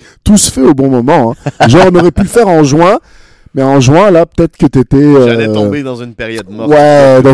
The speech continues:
Speaker 1: une
Speaker 2: façon.
Speaker 1: pause et tout, tu sais.
Speaker 2: Exactement, exactement.
Speaker 1: Bah, on aurait parlé de vanille.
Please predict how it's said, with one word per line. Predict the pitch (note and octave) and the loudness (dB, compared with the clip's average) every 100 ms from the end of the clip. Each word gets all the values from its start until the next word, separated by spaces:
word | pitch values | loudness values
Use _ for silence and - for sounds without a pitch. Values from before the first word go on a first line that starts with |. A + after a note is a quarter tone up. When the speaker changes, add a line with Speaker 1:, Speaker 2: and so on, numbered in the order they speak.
| C3 | 2
Speaker 1:
une | C3 | -2
Speaker 2:
façon. | - | 0
Speaker 1:
pause | C#3 C3+ C3+ B2 | 2 4 4 2
et | A#2+ | 0
tout, | - B2+ D3+ | 0 2 2
tu | - | 0
sais. | D3+ | -2
Speaker 2:
Exactement, | F3+ E3 | -2 -6
exactement. | F2 F2+ - - | -20 -20 -10 0
Speaker 1:
Bah, | D3 A2 - _ | 0 0 -6 _
on | B2+ B2+ | -4 -2
aurait | B2+ | -2
parlé | C#3 B2+ C3+ | -2 -4 -4
de | B2 | -4
vanille. | A#2 A#2 E3+ G#2 | -4 -6 -8 -14